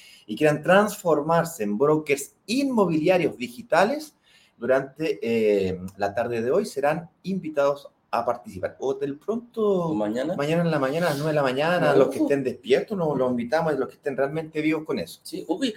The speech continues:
Speaker 2: y el, el, el otro día me preguntaron sobre eso, Ignacio, y les
Speaker 1: Bueno.
Speaker 2: dije, les dije una cosa, porque me dijo, "Oye, yo podría tomar ese curso para mí".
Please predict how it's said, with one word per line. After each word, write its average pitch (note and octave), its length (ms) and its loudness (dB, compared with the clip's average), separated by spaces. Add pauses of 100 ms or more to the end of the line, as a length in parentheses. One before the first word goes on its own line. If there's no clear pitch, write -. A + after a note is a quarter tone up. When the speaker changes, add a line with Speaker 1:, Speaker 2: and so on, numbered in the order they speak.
(140)
Speaker 2:
y D3+ 100 0
el, D3+ 160 -2
el, D3 180 -6
el D3+ 100 -4
otro D#3+ 160 -4
día F#3+ 80 -8
me G3+ 100 -4
preguntaron F3+ 520 2
sobre F3 240 -10
eso, A2 160 -12
Ignacio, - 340 -12 (100)
y - 100 -8
les C#3 100 -4
Speaker 1:
Bueno. D#3 120 -2
Speaker 2:
dije, E3 440 -6
les B2+ 180 -8
dije C#3 180 -10
una B2+ 200 -2
cosa, - 240 -14
porque A2 160 -16
me C3+ 60 -12
dijo, - 200 -16
"Oye, F#3 180 -8
yo F#3 160 -10
podría A#2+ 320 -6
tomar G3+ 240 -6
ese G3 200 -12
curso G#3+ 500 -6 (920)
para B2+ 220 6
mí". F#3+ 420 4